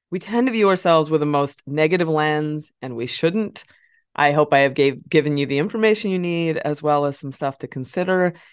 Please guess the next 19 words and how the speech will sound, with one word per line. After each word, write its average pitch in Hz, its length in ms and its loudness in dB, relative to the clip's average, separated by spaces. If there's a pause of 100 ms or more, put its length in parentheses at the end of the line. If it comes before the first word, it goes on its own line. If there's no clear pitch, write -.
(220)
And, 151 440 2
um, 135 500 0 (180)
I 165 60 -6
wish 202 240 -4
you 226 100 2
all 196 160 8
the 185 80 -2
best, 175 400 2
and, 143 420 -6
and 143 160 -4
I 139 60 0
really, 147 560 0 (920)
I 151 60 -2
really 170 300 6
hope 151 260 2
that 139 160 -2
you 135 160 -6
can, 131 640 -6
um, - 460 -14